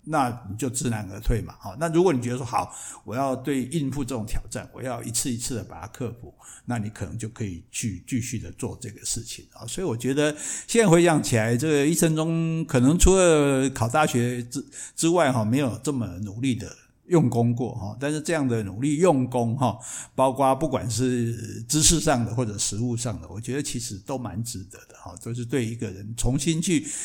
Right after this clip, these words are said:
学一样东西啊。所以很多人说，“哎，不要说年纪大就不能学东西哈，你现在，哎，去学一个东西，其实对你会产生很多的动力，也很会丰富你的生命哈。”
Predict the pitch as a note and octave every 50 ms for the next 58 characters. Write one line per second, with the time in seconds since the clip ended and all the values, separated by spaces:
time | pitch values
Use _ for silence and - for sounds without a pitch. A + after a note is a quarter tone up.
0 | - - - - C3 A#2 C3 C#3+ D3 D3+ C3+ A#2 A2 A#2+ G#2+ G#2+ A#2 A#2 - A2
1 | F#2 F#2 - F2 - - D3 D3 D3 D3 C3+ B2 A2+ B2+ C3+ C#3 C3+ C3 D3 C#3+
2 | C3+ E3 G3 A3 A3+ A#3 A#3+ A#3+ A#3+ - F#3 F3+ F3 F#3+ F3 E3+ D3+ C#3 D3 D3+
3 | D3 - D3 B2+ B2+ C3 A#2 - A#2+ A2 A2+ A#2 - G2+ F#2 G2+ G#2+ G#2+ A2 -
4 | - - G#2+ A2 G2+ F#2 F#2 F#2+ G#2+ - D3 D3 C#3 C3+ B2+ - - - - -
5 | D3+ B2+ - - G2 G2 - - G3+ F#3+ - F3 E3 E3 E3+ D3+ D3 D3+ D3+ D3+
6 | - D3 C#3 C3+ B2+ - A2+ A#2 A#2+ A#2+ A#2+ D3+ C3 A2 E2+ D#2+ D#2 G#2+ A#2+ A2+
7 | - - - D#2 D#2+ - A#2+ A2+ G2 F2+ F2 - A2 G#2+ G2 G2 - - D#3 B2
8 | G2+ G2 G#2+ G#2 A2+ F#2+ E2 F2+ A2 G#2+ G#2+ G#2 G#2+ - D#3 D3+ C3+ B2 - E3
9 | D#3+ E3+ A#3 - G#3 D#3+ A#2 F2+ D#2 - - - - A#2 G#2+ G#2 A2 A#2+ A#2+ -
10 | E2 E2+ C3+ C3 - - - -